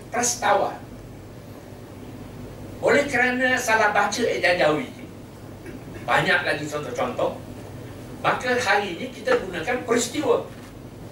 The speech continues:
Sebab ejaan Jawi itu tak pakai vokal, tak ada vowel. Kalau ada vowel pun kadang-kadang satu je. Macam tawaha tadi lah.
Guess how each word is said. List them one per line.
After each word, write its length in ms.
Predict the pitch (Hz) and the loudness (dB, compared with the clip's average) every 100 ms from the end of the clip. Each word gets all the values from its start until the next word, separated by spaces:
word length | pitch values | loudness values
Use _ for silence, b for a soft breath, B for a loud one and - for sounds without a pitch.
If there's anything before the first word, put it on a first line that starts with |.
| - - - - - - - - | -12 -10 -10 -10 -12 -12 -12 -12
Sebab 240 | - 233 - | -4 4 6
ejaan 480 | 247 226 247 247 | 6 4 4 4
Jawi 400 | 240 269 277 254 | 4 6 4 0
itu 80 | - 294 - - | -4 -6 -6 -4
tak 160 | - | 0
pakai 160 | - 539 | 2 4
vokal, 400 | 294 - - - - | 4 6 4 2 -4
tak 80 | - | -4
ada 100 | - 240 | 0 6
vowel. 420 | 262 240 156 - - - - - - - - - - - | 6 6 4 0 -12 -18 -18 -18 -16 -16 -16 -16 -16 -4
Kalau 120 | 175 208 | 0 4
ada 100 | 233 | 4
vowel 240 | 226 240 240 | 6 6 6
pun 100 | 233 | 2
kadang-kadang 240 | 220 233 233 | 2 2 4
satu 320 | 214 214 - - | 2 0 -4 -6
je. 160 | 135 - - - - - - - - - - - - - - - - - - - - - - - | -6 -8 -10 -14 -14 -16 -14 -14 -14 -14 -14 -12 -12 -12 -12 -12 -12 -12 -12 -12 -12 -12 -12 -8
Macam 320 | 127 156 156 147 117 | 0 2 2 -2 -4
tawaha 480 | 165 170 165 165 175 | 2 6 6 4 0
tadi 240 | 190 208 | -4 -6
lah. 80 | 226 | -8